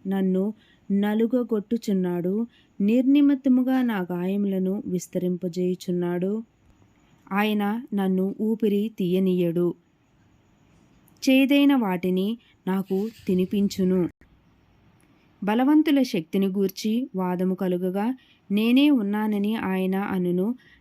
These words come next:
న్యాయవిధిని గూర్చి వాదము కలుగగా ప్రతివాదిగా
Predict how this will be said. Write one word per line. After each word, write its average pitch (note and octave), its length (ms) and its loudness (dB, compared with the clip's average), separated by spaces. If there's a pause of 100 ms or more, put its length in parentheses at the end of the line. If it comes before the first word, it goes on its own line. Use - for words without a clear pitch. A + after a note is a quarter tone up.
న్యాయవిధిని F#3+ 600 0
గూర్చి F#3+ 540 -2
వాదము F#3+ 480 -2
కలుగగా F#3 580 -4 (360)
ప్రతివాదిగా G3 800 -2